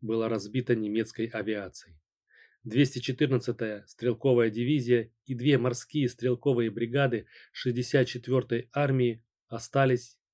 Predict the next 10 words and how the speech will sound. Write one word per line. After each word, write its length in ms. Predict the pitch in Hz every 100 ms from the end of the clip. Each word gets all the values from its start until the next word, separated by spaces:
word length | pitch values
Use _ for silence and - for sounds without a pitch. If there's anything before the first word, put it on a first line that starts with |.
| _
на 140 | 113 110
западном 560 | 104 127 123 110 113
берегу 380 | 104 101 98 107
Дона, 400 | 101 98 92 87 _ _ _ _
без 360 | 113 127 - _ _
переправы. 600 | 117 110 - 101 90 82 _ _ _ _ _ _ _
Ими 240 | 160 170
была 340 | 147 143 143 139
организована 880 | 135 123 127 123 113 139 127 120
оборона 640 | 120 117 117 135 147 131